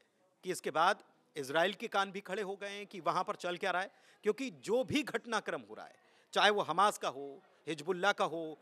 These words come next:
हूथी का हो, जो भी घटनाक्रम चल रहा है, या फिर हाल ही में जो हमला हुआ और तीन इजरायली नागरिकों की मौत हो गई, जॉर्डन की तरफ से एक पूर्व सैनिक ने हमला किया,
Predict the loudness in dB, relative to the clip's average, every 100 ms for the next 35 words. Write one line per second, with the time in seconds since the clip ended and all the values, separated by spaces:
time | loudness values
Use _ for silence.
0 | -20 -6 -2 0 0 0 0 -2 -6 -12
1 | _ -20 -20 -12 4 4 6 2 0 -2
2 | -4 -2 -4 -6 -6 -6 -8 -12 _ _
3 | _ _ 2 4 6 4 2 -12 _ _
4 | 4 6 6 4 0 0 -4 -2 0 2
5 | 2 2 -2 -6 -6 -6 2 4 4 -2
6 | -10 _ -4 0 2 0 -6 -6 -6 -8
7 | -2 -2 -2 -12 -14 _ _ _ -2 2
8 | 2 0 -6 -4 -2 -2 -4 -4 -12 -10
9 | -6 -4 -2 -2 -4 -8 -10 -8 -10 -12